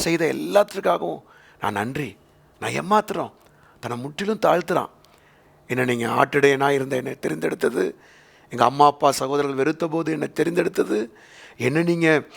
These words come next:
சிங்கத்திட்ட போய் நின்னு ஜெயிக்க வைச்சது, கரடியை ஜெயிக்க வைச்சது, கோலியாத்தை ஜெயிக்க வைச்சது, இந்த பனிரெண்டு கோத்திரங்களுக்கு என்னை ராஜாவாய் மாற்றியது, இவைகள் எல்லாம் நான் தகுதியற்றவன், என் குடும்பம் தகுதியற்றது, என்னை தாழ்த்துகிறேன்" என்று சொல்லி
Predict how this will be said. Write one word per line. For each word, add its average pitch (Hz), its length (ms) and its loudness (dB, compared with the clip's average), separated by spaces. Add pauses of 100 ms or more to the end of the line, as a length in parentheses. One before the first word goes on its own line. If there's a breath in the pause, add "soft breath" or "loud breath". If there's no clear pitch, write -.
(160 loud breath)
சிங்கத்திட்ட 165 600 2
போய் 165 260 -4
நின்னு 170 280 -4
ஜெயிக்க 190 300 0
வைச்சது, 190 400 -2
கரடியை 143 420 0
ஜெயிக்க 185 300 2
வைச்சது, 185 420 0 (340 loud breath)
கோலியாத்தை 143 480 6
ஜெயிக்க 190 320 0
வைச்சது, 196 420 -2 (280 loud breath)
இந்த - 160 -4
பனிரெண்டு 170 580 4
கோத்திரங்களுக்கு 190 640 -2
என்னை 185 120 2
ராஜாவாய் 180 540 2
மாற்றியது, 180 480 0 (320 loud breath)
இவைகள் 135 460 6
எல்லாம் 139 840 4 (640 soft breath)
நான் 98 200 -8
தகுதியற்றவன், 147 800 -6 (500)
என் 95 200 -12
குடும்பம் 139 340 2
தகுதியற்றது, 131 720 -4 (520 soft breath)
என்னை 98 280 -4
தாழ்த்துகிறேன்" 165 640 2
என்று 123 220 -6
சொல்லி 117 240 -6